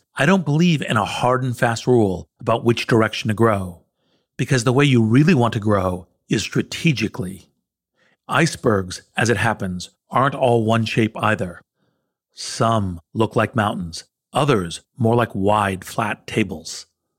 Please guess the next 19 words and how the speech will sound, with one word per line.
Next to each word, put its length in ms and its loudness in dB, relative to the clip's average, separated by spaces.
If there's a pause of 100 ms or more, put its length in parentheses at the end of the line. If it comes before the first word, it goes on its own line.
(400)
There 140 2
are 60 0
little 300 2
ones 380 -10 (100)
and 200 0
big 200 2
ones. 460 -6 (680)
But 140 0
no 80 2
matter 200 4
what 280 2
the 100 0
shape, 380 -2 (220)
the 120 -4
ice 240 0 (220)
below 600 0
an 100 -4
iceberg 400 -2
surface 460 -4